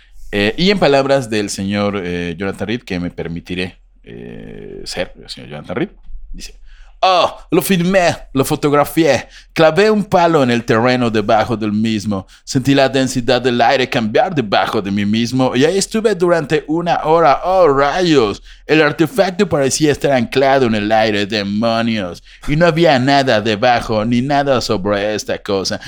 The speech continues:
Yo nunca había visto nada que estuviera colgado del aire,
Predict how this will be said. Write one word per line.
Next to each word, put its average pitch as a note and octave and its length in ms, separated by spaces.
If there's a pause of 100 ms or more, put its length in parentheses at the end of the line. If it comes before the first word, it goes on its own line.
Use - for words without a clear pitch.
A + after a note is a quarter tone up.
(120)
Yo C4+ 120
nunca C4 240
había G3 260
visto D3+ 360
nada C3 380
que G#2+ 80
estuviera A#2+ 460
colgado G#2+ 580
del F#2+ 240
aire, A2 380